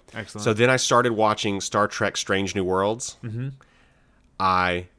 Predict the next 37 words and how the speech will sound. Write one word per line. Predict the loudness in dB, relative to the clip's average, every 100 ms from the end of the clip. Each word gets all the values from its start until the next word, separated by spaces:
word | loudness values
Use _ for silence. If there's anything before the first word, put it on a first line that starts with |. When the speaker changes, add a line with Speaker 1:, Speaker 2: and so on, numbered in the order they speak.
| _
Speaker 2:
absolutely | -2 -2 -4 -6 -6 -4 -4 -6
love | -6 -8 -10
it. | -6
Speaker 1:
Yeah, | -6
it's | -6 -8 -6
great. | -2 0 -2
It's | -6 -14
really, | -8 -6 -4 -4
really | -4 -6 -6
good. | -8 -10 -12
Speaker 2:
It, | -14 -2
it, | 0 0 -6
it, | -20 _ _ -4
it's | -2 0
like | 0 2
a |
movie. | 4 4 2 -4 -4
Every | -2 0
episode | -2 -2 -2 -2
is | -2 -4
like | -4 -4 -4
a | -4
movie. | 0 2 2 0 -10 -18 _ -10
Speaker 1:
Did | -6
you | -2
get | -2
to | -4
the | -2 -2
Gorn | -2 -2 -2 -4
one | -4 -6
yet? | -6 -10 -14 _ _ _
Speaker 2:
Yes. | -6 0 2 2 0 0
Speaker 1:
Okay, | 0
that's | 0 0 0
my | -2
favorite | -2 -2 -4 -6
one. | -8 -10 -10